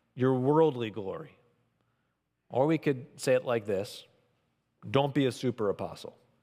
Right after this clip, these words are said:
That's how it translates out into Paul's context. In four one, we read, Paul says, "Therefore, having this ministry." Now let's pause there, because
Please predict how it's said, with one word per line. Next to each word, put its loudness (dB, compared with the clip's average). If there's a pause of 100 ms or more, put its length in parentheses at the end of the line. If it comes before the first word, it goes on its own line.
(360)
That's -16
how 4
it 0
translates -2
out 0
into -8
Paul's 0
context. -12 (380)
In -2
four 4
one, 0 (560)
we 4
read, 0 (560)
Paul 2
says, 4
"Therefore, 4
having -2
this 2
ministry." -2 (920)
Now -2
let's 0
pause 0
there, -2
because -2